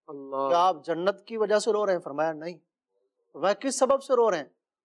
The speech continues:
Speaker 2: فرمایا، "اس سبب سے کہ میں اللہ کی محبت میں۔"
Speaker 1: اللہ اکبر۔
Speaker 2: اشتیاق، مجھے اللہ کا اشتیاق ہے، مجھے اللہ کا اشتیاق ہے، مجھے اللہ کا اشتیاق ہے۔
Speaker 1: اللہ اکبر۔
Speaker 2: اللہ تبارک و تعالیٰ کی محبت۔ حضرت سیدنا شعیب علیہ الصلوۃ والسلام،
Speaker 1: سبحان اللہ۔
Speaker 2: آپ رویا کرتے،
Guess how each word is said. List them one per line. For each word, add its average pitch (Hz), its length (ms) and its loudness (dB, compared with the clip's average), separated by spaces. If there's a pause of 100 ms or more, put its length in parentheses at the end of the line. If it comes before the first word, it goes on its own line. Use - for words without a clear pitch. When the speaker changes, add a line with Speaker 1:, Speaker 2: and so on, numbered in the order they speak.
(140)
Speaker 2:
فرمایا، 147 320 -4
"اس 180 220 -8
سبب 170 240 2
سے 196 160 -6
کہ 180 80 -6
میں 156 140 -2
اللہ 165 200 0 (140)
کی 143 80 -16
محبت 139 440 -8
میں۔" - 160 -20 (440)
Speaker 1:
اللہ 165 340 0
اکبر۔ 135 320 0
Speaker 2:
اشتیاق، 165 640 0 (120)
مجھے 185 260 0
اللہ 185 180 2 (100)
کا 208 80 2
اشتیاق 151 520 -4
ہے، - 120 -20
مجھے 180 220 0
اللہ 175 160 2
کا 202 160 -2
اشتیاق 139 460 -8
ہے، - 80 -20
مجھے 160 220 -4
اللہ 147 160 0
کا 180 160 -2
اشتیاق - 340 -16
ہے۔ - 160 -20 (960)
Speaker 1:
اللہ 139 260 -6
اکبر۔ 123 360 0
Speaker 2:
اللہ 165 220 0
تبارک 160 340 0
و 156 60 -6
تعالیٰ 156 260 -2
کی 160 100 -12
محبت۔ 139 340 -6
حضرت 151 140 -2
سیدنا 175 300 0
شعیب 170 260 0
علیہ 180 100 6
الصلوۃ 170 280 -2
والسلام، 175 320 -14 (760)
Speaker 1:
سبحان 127 280 -20
اللہ۔ 113 160 -20
Speaker 2:
آپ 160 260 2
رویا 175 240 4
کرتے، 165 280 -4